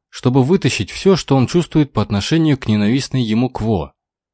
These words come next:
Ему на выручку пришел сам Грегор. Он резко остановился перед отрядом и сказал: «Живо крики в шатер!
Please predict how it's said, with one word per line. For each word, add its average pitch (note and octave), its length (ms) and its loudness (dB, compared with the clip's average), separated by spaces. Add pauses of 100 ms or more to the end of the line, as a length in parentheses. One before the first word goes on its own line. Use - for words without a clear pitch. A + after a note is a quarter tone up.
(200)
Ему F3+ 360 0
на C#3 160 2
выручку F3 420 2
пришел C3 420 2
сам B2 300 0
Грегор. G2 500 -4 (440)
Он C3 180 0
резко C3+ 360 2
остановился A2+ 600 -2
перед G#2 320 -2
отрядом D#3 520 0
и B2+ 160 -6
сказал: A#2 600 -6 (520)
«Живо D#3 380 4
крики D3+ 340 4
в - 60 0
шатер! D3+ 540 0